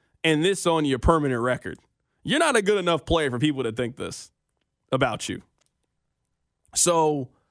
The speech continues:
I would maybe cancel any of my media appearances when it comes to it, and I would just kinda let this storm blow over, 'cause eventually it, it blows over. And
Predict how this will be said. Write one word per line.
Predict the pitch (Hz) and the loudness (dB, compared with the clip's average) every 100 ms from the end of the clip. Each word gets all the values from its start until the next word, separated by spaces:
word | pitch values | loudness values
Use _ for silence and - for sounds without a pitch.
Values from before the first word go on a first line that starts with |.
| _ _ - | _ _ 2
I | 160 202 | 4 4
would | 196 | 2
maybe | 185 170 | -2 -2
cancel | 139 185 175 - 156 175 | -2 -2 0 0 -2 -2
any | 180 165 | -2 0
of | 156 | 0
my | 147 | 0
media | 143 180 160 139 | 0 -2 -2 -4
appearances | 117 151 143 135 135 | -2 -2 -2 -2 -4
when | 131 131 | -2 -2
it | 123 | 0
comes | 170 147 | -2 -2
to | - 127 | -2 -2
it, | |
and | 131 | 0
I | 160 | 0
would | 147 | -2
just | 139 | -2
kinda | 147 131 | 0 0
let | 143 - | -2 -2
this | 131 | -4
storm | - 160 143 131 | -2 0 0 0
blow | 139 135 131 | 0 0 0
over, | 110 92 | -2 -2
'cause | 180 196 - | -2 -2 -2
eventually | 190 185 165 190 196 180 | 0 0 0 0 0 -2
it, | 156 - | -4 -4
it | 185 | -2
blows | 196 202 202 | 0 0 2
over. | 147 123 139 220 - _ _ _ _ _ - | 0 0 -2 -4 -8 _ _ _ _ _ 0
And | 165 160 151 143 135 135 | 2 4 2 2 0 -2